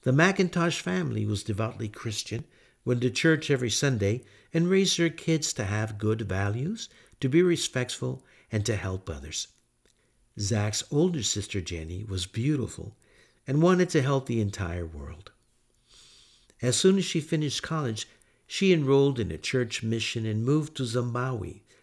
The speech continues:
to help as many children as possible get an education.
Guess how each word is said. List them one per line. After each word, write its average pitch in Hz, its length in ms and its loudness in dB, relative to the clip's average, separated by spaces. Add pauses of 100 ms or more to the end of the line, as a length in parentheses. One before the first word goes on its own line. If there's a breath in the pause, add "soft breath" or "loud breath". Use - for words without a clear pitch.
(140 soft breath)
to 160 100 0
help 175 260 0
as 147 160 -6
many 135 240 0
children 123 420 -4
as 107 120 -6
possible 104 600 -4 (360 loud breath)
get 147 220 2
an 101 160 -2
education. 87 760 -8